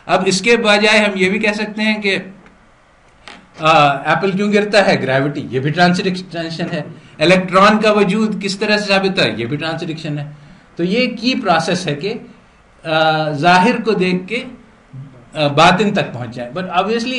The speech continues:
अब आपको समझ में आ जाएगा कि क्यों ये लोग इसको तस्लीम करने पे, हालांकि ये पहुंच गए हैं वहां तक, कुछ लोगों ने पहचाना है इस बात को, मगर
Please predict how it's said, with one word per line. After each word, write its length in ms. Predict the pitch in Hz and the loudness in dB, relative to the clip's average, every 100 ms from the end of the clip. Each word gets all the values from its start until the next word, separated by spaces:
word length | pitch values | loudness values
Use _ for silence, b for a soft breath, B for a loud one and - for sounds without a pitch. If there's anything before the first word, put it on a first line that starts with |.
| 220 | -6
अब 180 | 180 185 | -2 2
आपको 260 | 190 190 196 | 2 2 -2
समझ 220 | 190 185 | -2 -2
में 140 | 185 | 0
आ 80 | 175 | 0
जाएगा 300 | 175 185 214 | 0 -4 -6
कि 80 | 214 | -10
क्यों 260 | 190 240 269 | -4 2 4
ये 140 | 240 | 4
लोग 180 | 214 196 | 2 2
इसको 220 | 180 202 | -2 -4
तस्लीम 400 | 185 180 196 190 | -4 -2 0 0
करने 260 | 185 165 190 | 2 2 0
पे, 680 | 180 160 151 - - - 156 | 0 -2 -4 -10 -10 -6 -2
हालांकि 400 | 143 170 214 220 | 0 2 2 0
ये 140 | 220 | 0
पहुंच 260 | 196 262 277 | 2 0 2
गए 120 | 247 | 2
हैं 120 | 202 | 2
वहां 200 | 151 135 | 2 0
तक, 240 | 139 226 - | -4 -8 -8
कुछ 180 | 180 185 | -8 -2
लोगों 260 | 190 196 | -2 -2
ने 100 | 202 196 | -4 -4
पहचाना 460 | 165 160 165 226 | -4 -2 -2 0
है 100 | 233 | 0
इस 80 | 147 | 0
बात 280 | 120 123 - | -2 -6 -6
को, 80 | 190 | -6
मगर 320 | 160 208 | -4 -6